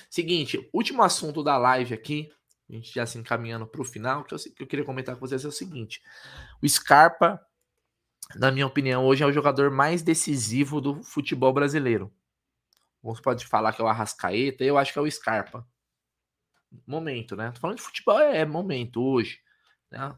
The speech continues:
Os, os últimos meses. É, e um ponto triste disso é que ele se torna um protagonista no seu final de contrato, né? O, todo mundo sabe, o Scarpa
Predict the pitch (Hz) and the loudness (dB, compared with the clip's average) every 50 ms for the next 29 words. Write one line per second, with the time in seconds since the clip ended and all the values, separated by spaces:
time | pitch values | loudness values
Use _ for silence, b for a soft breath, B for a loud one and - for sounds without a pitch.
0 | _ _ - 110 110 107 110 113 110 120 120 120 117 117 127 127 127 113 104 101 | _ _ -16 -14 -10 -10 -10 -10 -10 -12 -12 -14 -14 -12 -8 -8 -8 -8 -6 -6
1 | 107 113 104 98 101 - - - b b b b b b b b b b - 113 | -6 -6 -6 -6 -10 -16 -18 -20 b b b b b b b b b b 2 4
2 | 127 143 156 147 - 151 165 175 175 139 - _ _ _ _ _ _ _ _ _ | 4 4 4 0 -4 -4 -4 -2 -4 -6 -10 _ _ _ _ _ _ _ _ _
3 | _ _ B B B B B B _ - 156 131 - 180 185 202 214 202 - 196 | _ _ B B B B B B _ -16 -14 0 2 4 4 4 0 -4 -10 -14
4 | - - - 175 196 220 233 214 - - - 143 131 123 127 151 175 180 175 - | -10 2 4 4 4 4 2 0 0 -2 -2 -6 -4 -4 -4 -2 -2 -2 0 0
5 | 151 143 - 147 143 - 160 - - 160 170 185 196 175 - 185 180 180 180 - | 0 0 0 -4 -2 -4 -4 0 2 0 2 2 -2 -4 -2 -2 -2 -2 0 -2
6 | 151 139 135 135 127 117 123 147 160 - - - 190 185 _ _ _ _ _ _ | -2 0 0 -2 -2 -2 -6 -8 -10 -10 -10 -12 -14 -14 _ _ _ _ _ _
7 | _ _ _ _ _ _ b b b b _ 147 139 - 170 160 - - 160 165 | _ _ _ _ _ _ b b b b _ -10 -4 -2 -2 -2 -2 -2 0 2
8 | 156 156 156 - - 175 180 196 - - 156 139 139 135 - _ - - _ _ | 0 0 0 -6 -6 -6 -8 -4 0 2 4 4 4 2 -2 _ -20 -20 _ _
9 | _ _ _ _ _ _ _ - - 123 139 123 - 127 113 110 104 101 - - | _ _ _ _ _ _ _ -6 -6 -6 -6 -6 -6 -6 -6 -4 -6 -6 -8 -8
10 | 135 139 143 143 139 - - - 123 135 139 147 147 147 - - - - 127 127 | -8 -6 -6 -6 -6 -2 2 4 4 2 2 0 -4 -4 -4 -6 2 6 6 6
11 | 131 - - 110 104 117 | 6 4 0 -10 -12 -14